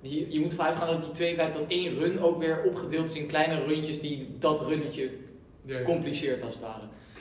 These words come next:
Speaker 1: Eh, in ieder geval, wat zien we hier? Dat het ijskoud gaat worden aankomende week. Echt ijskoud. En het gaat nog sneeuwen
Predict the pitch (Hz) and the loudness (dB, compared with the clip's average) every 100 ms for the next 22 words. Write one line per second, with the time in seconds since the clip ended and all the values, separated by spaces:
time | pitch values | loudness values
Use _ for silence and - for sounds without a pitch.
0 | - - - - - 202 202 202 202 - | -20 -20 -20 -20 6 10 12 10 10 0
1 | - - 240 254 220 - 175 151 - - | -4 -4 0 2 2 2 2 4 0 -2
2 | 269 302 254 180 185 226 226 220 - 240 | 0 2 6 8 8 6 4 0 4 6
3 | 247 - 233 240 202 190 - 135 131 127 | 6 6 6 6 4 0 0 0 0 -2
4 | 127 120 117 123 - 233 190 156 147 139 | -4 -4 -4 -4 6 8 8 4 2 2
5 | 135 117 123 180 190 196 214 175 - 220 | -4 -4 -4 -2 -2 0 0 -2 -4 2
6 | 208 190 | 4 6